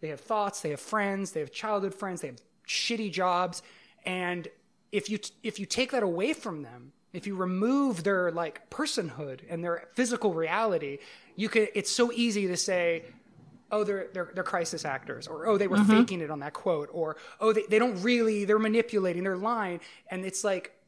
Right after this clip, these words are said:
Speaker 1: we're, we've all, as a culture, we, we're so easy to dismiss other human beings. I mean, like, I know I do it, right? Like, onto the level of Trump voters, right? Like, it's so easy for me to just think of your average Trump voter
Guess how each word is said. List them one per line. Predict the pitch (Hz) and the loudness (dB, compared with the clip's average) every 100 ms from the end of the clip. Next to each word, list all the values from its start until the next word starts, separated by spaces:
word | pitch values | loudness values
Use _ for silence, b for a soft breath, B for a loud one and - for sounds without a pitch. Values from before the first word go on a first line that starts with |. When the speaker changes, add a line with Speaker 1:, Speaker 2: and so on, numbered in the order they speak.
| _ | _
Speaker 1:
we're, | 190 220 | -4 -4
we've | 190 214 196 | -2 -4 0
all, | 208 233 233 214 202 - | 4 4 6 4 0 -4
as | 185 175 | -8 -6
a | |
culture, | - 269 285 - 180 175 175 - _ _ _ _ _ _ _ - | -6 -4 -4 -2 -2 -2 -4 -10 _ _ _ _ _ _ _ -8
we, | 202 214 - _ | -4 -4 -6 _
we're | 185 202 | -6 -4
so | - 254 254 | 0 0 0
easy | 247 269 214 220 | 0 0 -2 -4
to | 208 208 | -4 -6
dismiss | 180 190 - 214 233 226 - - - | -4 -2 -2 -2 -4 -6 -10 -14 -2
other | 202 196 | 0 2
human | - 202 175 | 0 -4 -4
beings. | 220 262 170 | -2 -2 -2
I | 170 | -6
mean, | 175 | -6
like, | 175 - | -6 -4
I | 202 | -4
know | 220 196 - | -2 -4 0
I | 214 | 0
do | 175 127 | 0 -6
it, | 143 | -6
right? | 160 165 170 | -4 -2 -2
Like, | 170 165 B B B | -4 -4 B B B
onto | 170 175 | -6 -2
the | 190 | -2
level | 185 175 175 | -2 0 -2
of | 170 - _ _ _ | -2 -8 _ _ _
Trump | - 233 - | -2 -2 -2
voters, | 139 127 127 | -8 -8 -8
right? | 160 160 | -6 -4
Like, | 160 220 | -4 -4
it's | - | -2
so | 233 | -4
easy | 226 247 233 | -2 -4 -4
for | 214 202 | -6 -6
me | 185 | -4
to | 175 | -4
just | 170 - | -4 -6
think | 202 185 | -6 -6
of | 175 | -6
your | 170 170 | -2 -2
average | 175 156 - | 0 -4 -6
Trump | - 208 208 | -6 -6 0
voter | 165 156 147 | 0 0 -6